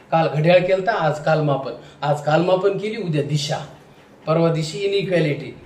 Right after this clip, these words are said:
त्याच्या बाद बैठक व्यवस्था. चौरक समजत नाही, चौरक ती बैठक व्यवस्था गिरवायची, दोन दिवस तो बघायची, कळण गेलं, सरला विचाराय, त्याला वेळ लागेल, म्हणजे सांग-, सांगायला वेळ नाही भेटला,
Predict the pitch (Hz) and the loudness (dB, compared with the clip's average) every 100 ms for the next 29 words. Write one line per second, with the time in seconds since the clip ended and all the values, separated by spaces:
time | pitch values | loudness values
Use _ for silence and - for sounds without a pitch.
0 | - 147 165 170 180 143 185 185 160 147 | -6 0 4 4 4 4 4 2 2 2
1 | 135 - - 175 175 202 - 190 180 208 | 2 -2 -4 0 4 4 4 0 2 2
2 | 208 226 262 - - - - - - - | 2 -2 -2 -12 -20 -20 -20 -20 -20 -2
3 | 175 180 208 208 180 190 190 202 - 202 | 0 2 2 0 -2 0 2 2 4 2
4 | 185 208 214 175 - 147 - - - - | 4 8 10 8 2 -10 -18 -20 -20 -20
5 | - - 147 190 185 208 - 196 202 196 | -20 -8 -2 0 2 2 6 6 8 6
6 | 190 165 180 196 202 214 226 220 - 175 | 4 2 2 4 4 4 2 0 -2 2
7 | 202 202 208 190 165 175 202 208 208 208 | 4 4 4 2 2 2 4 6 6 4
8 | 214 233 - - - - - 160 165 160 | 2 2 -4 -18 -20 -16 -6 -2 -2 -2
9 | 170 180 160 185 202 190 202 208 196 196 | -2 -2 0 4 6 6 6 6 4 4
10 | 233 240 | 2 0